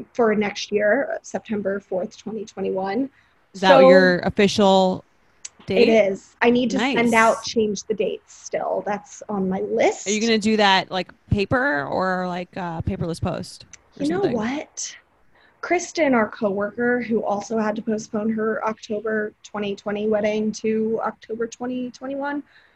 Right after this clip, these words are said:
Speaker 1: she did these cute little paper change the dates, and I know it costs extra money, but, like, honestly, I might just do it. I don't know.
Speaker 2: They're cute. They were, I like physical. I mean, I'm all for, like, saving money on, like,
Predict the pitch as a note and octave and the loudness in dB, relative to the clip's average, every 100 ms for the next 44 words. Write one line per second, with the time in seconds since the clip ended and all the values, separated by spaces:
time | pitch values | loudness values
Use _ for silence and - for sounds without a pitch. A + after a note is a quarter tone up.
0 | _ - - B3+ C#4+ A4 F4 D#4+ - - | _ -10 -4 -2 0 0 0 0 -4 -8
1 | A#3+ G#3 A#3 A3 G#3+ - G3+ F#3+ G#3 G#3 | -6 2 4 4 0 -4 -4 -2 -2 -2
2 | - G3 G3+ G3+ G3 F3+ A3 G3+ G#3+ A3 | -4 -4 -6 -6 -4 -4 -4 -2 -2 0
3 | A#3+ G#3+ G#3+ - - A3 - G#3 - - | 2 2 0 -4 -6 -6 -6 -12 -12 -10
4 | G#3+ G3+ G#3 A#3 A#3+ A#3+ - - A3 A3+ | -8 -4 -4 -4 -4 -8 -8 -8 -8 -8
5 | D4+ C#4+ A3+ G3 - - - E3+ F3 F#3 | -6 -4 -2 -4 -8 -14 -10 -6 -4 -4
6 | - _ _ _ _ C4+ B3+ G#3+ G4+ A#4+ | -6 _ _ _ _ 2 4 4 6 6
7 | - C4+ A#3 G3 - _ _ _ _ _ | 6 8 10 10 6 _ _ _ _ _
8 | - - B3+ C4+ - B3+ D4 E4 G4+ - | -2 6 8 8 6 6 6 6 2 6
9 | B3 A3 G#3+ A3 - G#3 - G#3 G3+ A3+ | 6 8 8 6 6 2 2 4 4 2
10 | G#3 G3 F#3 G#3 F#3+ F3+ - F3 E3+ F3 | 4 8 8 6 4 2 0 2 2 2
11 | D#3+ E3 E3+ - D#3+ D#3 D#3 | 2 0 -2 -2 -4 -4 -6